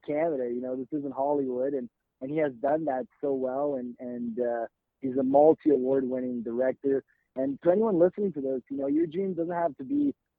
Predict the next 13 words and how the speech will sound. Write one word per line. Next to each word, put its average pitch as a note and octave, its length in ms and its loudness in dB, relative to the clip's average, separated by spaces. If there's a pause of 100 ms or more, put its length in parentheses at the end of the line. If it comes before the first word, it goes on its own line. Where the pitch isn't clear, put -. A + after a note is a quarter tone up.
crossing D#3 380 0
continents C3+ 560 -4
on B2 120 -4
the A#2 60 -6
back C3 280 0
of A#2 80 -8
a A2 60 -8
horse, D#3 440 2
you - 80 -10
know, A#2 160 -4
it D3 120 -2
could C4+ 120 -8
be C#3+ 300 4